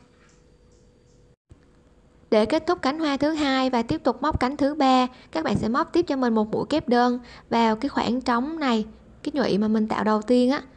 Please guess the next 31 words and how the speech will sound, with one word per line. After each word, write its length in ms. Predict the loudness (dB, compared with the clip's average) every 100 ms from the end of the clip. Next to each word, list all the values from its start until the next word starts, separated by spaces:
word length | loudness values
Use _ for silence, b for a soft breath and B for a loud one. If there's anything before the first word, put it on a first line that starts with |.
| b b b b _ _ -2
và 160 | 0
chính 240 | 2 0 0
giữa 240 | 0 0
của 120 | 0
hai 200 | 0 0
mũi 160 | 0 -2
kép 200 | -2 0
đơn 260 | 2 2 2
nha. 140 | 0 -2 -10 _ _ _ _ _ -20 -16 -6
Móc 160 | -2
vào 100 | 0
đây 140 | 0 0
một 100 | 0
mũi 120 | -2
kép 200 | -2 -2
đơn. 300 | 2 2 0 -6 -20 -20 -20 -20 -20 _ _ _ _ _ _ _ _ _ -20 -20 _ _ -20 -20 -20 -20 -20 -20 -20 -20 -10
Sau 240 | 0 2
đó 160 | 4 2
tiếp 260 | 2 0 0
tục 220 | -2 0
móc 300 | -2 -2 -2
vào 220 | 2 2
thân 260 | 0 -2 0
chân 200 | -2 0
móc 220 | -4 -2
kép 220 | -2 0
đơn 220 | 0 0
tiếp 180 | 0 -2
theo 260 | 0 0 2
nè. 120 | 0 -2 -8 -20 -20 -20 -4
Đây, 180 | -2 -2